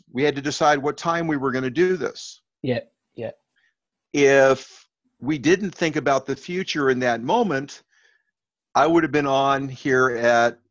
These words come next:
Speaker 1: um, ten or eleven this morning instead of at noon.
Speaker 2: Yeah.
Speaker 1: And you would have wondered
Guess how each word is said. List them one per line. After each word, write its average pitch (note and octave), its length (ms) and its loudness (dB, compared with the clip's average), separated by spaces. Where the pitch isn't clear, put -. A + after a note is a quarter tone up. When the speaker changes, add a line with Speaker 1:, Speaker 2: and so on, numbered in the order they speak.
Speaker 1:
um, A2 580 -4
ten D3 200 -2
or C3+ 120 0
eleven B2+ 400 0
this - 240 -14
morning C#3+ 460 -10
instead A#2 380 -8
of A#2+ 200 -6
at B2 180 -10
noon. E3 480 -10
Speaker 2:
Yeah. A2+ 180 -8
Speaker 1:
And B2 240 -4
you C#3+ 120 -4
would D#3 80 0
have D3 100 -2
wondered C#3+ 520 -2